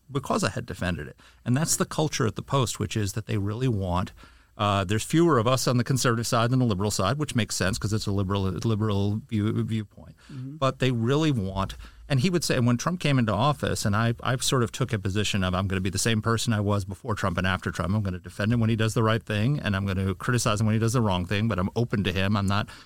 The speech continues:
Speaker 1: a never Trumper. I'm going to pre-, defend the president when he's, when he's wrongly attacked, and I'm gonna say when he does the right thing, but also criticize him." And he took me, he took me to lunch, and he said, "You know, we need more people like this. Do you have any ideas for people we could hire to present this?"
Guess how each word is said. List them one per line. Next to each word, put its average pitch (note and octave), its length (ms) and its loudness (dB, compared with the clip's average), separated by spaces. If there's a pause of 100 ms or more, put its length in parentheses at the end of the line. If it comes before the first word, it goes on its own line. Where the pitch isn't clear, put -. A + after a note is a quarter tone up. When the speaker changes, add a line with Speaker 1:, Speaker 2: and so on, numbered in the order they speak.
(160)
Speaker 1:
a - 40 -2
never G#2 240 2
Trumper. A2 440 0
I'm F#2+ 140 0
going F#2 140 -2
to F#2 60 2
pre-, G#2 300 -2 (100)
defend G#2 300 0
the G2+ 60 -2
president F#2+ 320 0
when F2+ 100 0
he's, F#2+ 260 -4
when F#2+ 140 -14
he's F#2 180 -16
wrongly F#2+ 280 0
attacked, F#2+ 420 0
and G#2 80 0
I'm G2+ 100 0
gonna F#2+ 180 0 (280)
say G#2+ 300 0
when G2 100 2
he F#2 80 2
does F#2 160 0
the F#2+ 100 -2
right F2 200 -2
thing, C#3 320 0 (320)
but C3+ 100 0
also A#2 220 0
criticize - 500 -4
him." E2 140 -4 (540)
And D3 100 4
he F3+ 120 4
took F#3+ 240 -4
me, F3 80 4
he D3+ 220 2
took D3+ 240 -2
me E3+ 80 2
to C#3+ 80 0
lunch, D3+ 260 2
and G2+ 80 0
he G#2 60 0
said, A2 320 0
"You A#2+ 80 0
know, A2+ 100 2
we A2 140 2
need A2+ 120 -4
more G#2+ 160 -10
people A2+ 300 -8
like F#2+ 160 -8
this. - 160 -14
Do F2+ 80 -10
you - 20 -4
have F2 80 -4
any F#2 160 0
ideas F#2 360 0
for E2 100 -4
people F#2 240 -4
we F2 80 -4
could F#2 100 -16
hire F2+ 280 -2
to - 100 -8
present G2 320 -4
this?" - 180 -12